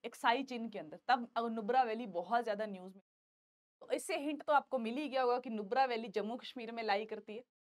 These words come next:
ठीक है। तो सी option का correct होगा, थ्री होगा, ठीक है। अभी ये हो गया आपको, आप ये बाकी देखिए। जो हमारी, अ, डुजको वैली है वो कहाँ पे लाई करती है? नागालैंड के अंदर लाई करती है। हाँ, लाई करती है, नागालैंड के अंदर लाई करती है। तो सी option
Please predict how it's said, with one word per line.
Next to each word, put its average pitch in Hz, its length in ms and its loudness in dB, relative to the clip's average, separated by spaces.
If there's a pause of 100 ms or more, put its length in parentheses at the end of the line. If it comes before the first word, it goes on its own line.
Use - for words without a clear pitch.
(140)
ठीक 240 160 -6
है। 294 100 -2
तो 285 160 -6
सी 302 280 -2
option 254 440 4
का 254 260 4 (220)
correct 247 320 2
होगा, 240 300 2 (440)
थ्री 254 200 2
होगा, 165 300 -2 (460)
ठीक 269 140 -6
है। 254 60 4
अभी 254 160 2
ये 254 120 2
हो 285 160 6
गया 262 160 2
आपको, 269 300 -4 (140)
आप 226 120 0
ये 254 40 -4
बाकी 214 340 0
देखिए। - 260 -14 (960)
जो 254 60 12
हमारी, 285 380 4
अ, 208 420 0
डुजको 285 400 -2
वैली 220 260 4
है 190 140 -12
वो 220 140 -2
कहाँ 262 260 0
पे 262 80 2
लाई 269 180 4
करती 262 260 -2
है? 285 80 0
नागालैंड 220 640 0
के 220 60 -8
अंदर 190 180 -4
लाई 165 180 -6
करती - 300 -16
है। - 40 -20 (540)
हाँ, 269 80 6
लाई 262 180 4
करती 262 300 -2
है, 370 180 -2
नागालैंड 220 580 4
के 214 100 -8
अंदर 196 180 -4
लाई 165 180 -4
करती - 260 -16
है। - 60 -20 (300)
तो 254 60 0
सी 330 300 -2
option 262 360 2